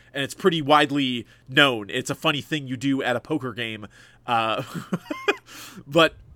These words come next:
that, that's the problem, is there's no option to turn that off. It's your P V P all the time if you're doing the, the bigger missions that make you the money. And any game like this where it,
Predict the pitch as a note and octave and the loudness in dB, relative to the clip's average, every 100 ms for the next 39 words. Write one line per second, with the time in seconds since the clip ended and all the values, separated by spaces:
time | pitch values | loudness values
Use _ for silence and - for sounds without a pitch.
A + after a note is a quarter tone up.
0 | - - - F3 D#3+ E3+ - F#3+ F#3+ - | -20 -20 -20 -4 0 2 6 6 6 4
1 | E3+ D#3 D3 E3+ D3+ F3+ D#3+ D#3+ C#3+ A#2+ | 2 2 0 -2 2 2 2 0 -6 -8
2 | D#3 C#3 B2+ - G#2+ F#2 - - - E3 | -4 -2 -2 0 -4 -6 -18 -20 -2 -2
3 | - - E3 D3+ F3 D#3 D#3 - D3+ D3+ | -2 -2 -2 0 -4 -4 -4 -4 -2 -2
4 | C#3 C#3+ C3 C3 C3 B2 A#2+ C3+ - C#3 | 2 0 0 -4 -2 -2 -4 -8 -4 -6
5 | C3+ C3+ B2 A#2+ G2 G#2 B2+ G#2 C#3+ C3+ | -4 -6 -6 -8 -10 -12 -8 -2 -2 -2
6 | B2+ - A#2+ A2 A2+ - - - C#3 C3 | -6 -10 -12 -14 -18 -20 -12 -8 -6 -4
7 | B2 C#3 B2 A2+ A2+ G#2 G2+ - - _ | -6 -4 -6 -6 -8 -10 -16 -20 -20 _
8 | - C3+ C3 - F3+ F#3 D#3 D#3+ D3 C3 | -6 -4 -4 -2 -2 0 2 2 0 -4
9 | B2+ C#3 B2 B2+ C3 A#2+ C3 | -4 -2 -2 -2 -2 0 -4